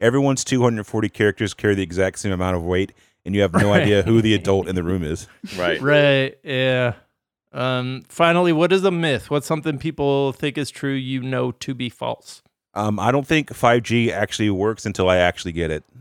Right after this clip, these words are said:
Speaker 1: Uh, I've heard people
Speaker 3: Mm.
Speaker 1: talk about it. I've heard people talk about, "Oh man, these speeds are killing the game right now." I think my phone's actually gotten slower. And some could say,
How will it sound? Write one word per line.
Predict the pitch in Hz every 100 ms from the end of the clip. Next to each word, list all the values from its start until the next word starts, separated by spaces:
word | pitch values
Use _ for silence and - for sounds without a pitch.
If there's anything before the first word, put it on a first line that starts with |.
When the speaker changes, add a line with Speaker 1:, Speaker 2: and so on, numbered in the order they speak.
| -
Speaker 1:
Uh, | 85 82 80
I've | 71 85
heard | - 98
people | 98 87
Speaker 3:
Mm. |
Speaker 1:
talk | 127 127
about | 127 123
it. | 123 - _ _ _ -
I've | 101
heard | 110
people | 110 87
talk | 104 98
about, | 95
"Oh | 107
man, | 98 92
these | 92 101
speeds | - 117 117 95
are | 87
killing | - 110 107
the | 92
game | 85 104 98
right | 87
now." | 87 82 80 _ _ -
I | 123
think | - 139
my | 127
phone's | - 120 107
actually | 110 - 95
gotten | 95 82
slower. | - 98 92 78
And | 98
some | 139 147
could | 143 120
say, | 135 120 120